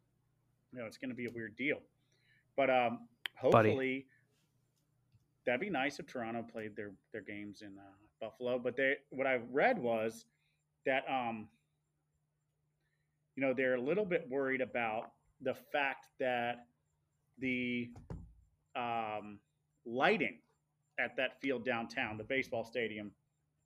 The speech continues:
Speaker 1: Salen's Field, is, um, not appropriate or, uh, not up to M L B standards,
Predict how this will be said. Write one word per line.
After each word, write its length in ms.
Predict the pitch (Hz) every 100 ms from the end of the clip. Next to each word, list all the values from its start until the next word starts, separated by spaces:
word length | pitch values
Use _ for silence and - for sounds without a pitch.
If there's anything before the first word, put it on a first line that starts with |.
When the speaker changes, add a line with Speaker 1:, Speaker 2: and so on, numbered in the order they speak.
| - - _ -
Speaker 1:
Salen's 420 | - 139 127 117
Field, 380 | 120 123 110 117
is, 240 | - 135 120
um, 420 | 131 120 113 - - _ _ _ _ _ _ _ _ _ _ _ _
not 500 | 127 139 151 180 - - _ _ _ _ _ _ _ _ _ _ _ _ _ _ _ 139
appropriate 640 | - 160 165 147 139 -
or, 140 | 139 135 160
uh, 40 |
not 200 | 156 202
up 140 | 202
to 200 | - -
M 100 | 151
L 120 | 151 131
B 180 | 135
standards, 680 | 127 - 120 110 90 - -